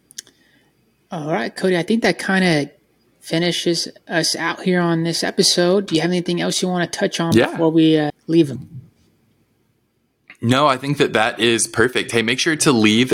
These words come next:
Speaker 2: a rating and a review of the podcast wherever you listen to it. If you've got a question, you can always reach me at Cody at lightspeedsocialagency dot com. You can send me an email and I would be happy to answer your question on the air.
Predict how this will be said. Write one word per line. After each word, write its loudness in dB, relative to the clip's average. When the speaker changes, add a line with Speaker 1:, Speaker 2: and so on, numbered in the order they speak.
Speaker 2:
a 0
rating -2
and -4
a -4
review 2
of -2
the 2
podcast -2
wherever 2
you 4
listen 0
to 4
it. -2
If -2
you've 4
got 0
a -2
question, 0
you 2
can -2
always 0
reach 2
me 2
at -4
Cody 4
at 0
lightspeedsocialagency 2
dot -2
com. -2
You -2
can 0
send 0
me 4
an -2
email 2
and -2
I 0
would -2
be -2
happy 0
to -4
answer -2
your 4
question 0
on 0
the 0
air. -2